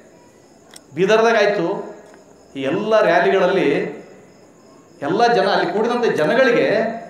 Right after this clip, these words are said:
ನೀರನ್ನ, ಬಾಳೆಹಣ್ಣನ್ನ ಒದಗಿಸಿಕೊಟ್ಟವ್ರು ಯಾರಂದ್ರೆ ಮುಸ್ಲಿಂ ಬಂಧುಗಳು. ಯಾಕೆ ಅವರಿಗೆ ಲಿಂಗಾಯತರಿಗೆ ನಂಟಂದ್ರೆ, ಅವತ್ತ ಒಬ್ಬ ಅಫ್ಘಾನಿಸ್ತಾನದಿಂದ ಸೂಫೀಸ್ ಅಂತ ಬರ್ತಾನೆ. ಅಫ್ಘಾನಿಸ್ತಾನ, ಇವತ್ತು ಅಫ್ಘಾನಿಸ್ತಾನ ದೂರ ಅಲ್ಲ,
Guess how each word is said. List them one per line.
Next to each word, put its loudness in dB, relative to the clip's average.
ನೀರನ್ನ, 0
ಬಾಳೆಹಣ್ಣನ್ನ 0
ಒದಗಿಸಿಕೊಟ್ಟವ್ರು -4
ಯಾರಂದ್ರೆ -4
ಮುಸ್ಲಿಂ -10
ಬಂಧುಗಳು. -8
ಯಾಕೆ 0
ಅವರಿಗೆ 2
ಲಿಂಗಾಯತರಿಗೆ 0
ನಂಟಂದ್ರೆ, 0
ಅವತ್ತ 2
ಒಬ್ಬ 2
ಅಫ್ಘಾನಿಸ್ತಾನದಿಂದ 0
ಸೂಫೀಸ್ -4
ಅಂತ -4
ಬರ್ತಾನೆ. -4
ಅಫ್ಘಾನಿಸ್ತಾನ, -2
ಇವತ್ತು 0
ಅಫ್ಘಾನಿಸ್ತಾನ 0
ದೂರ -4
ಅಲ್ಲ, -2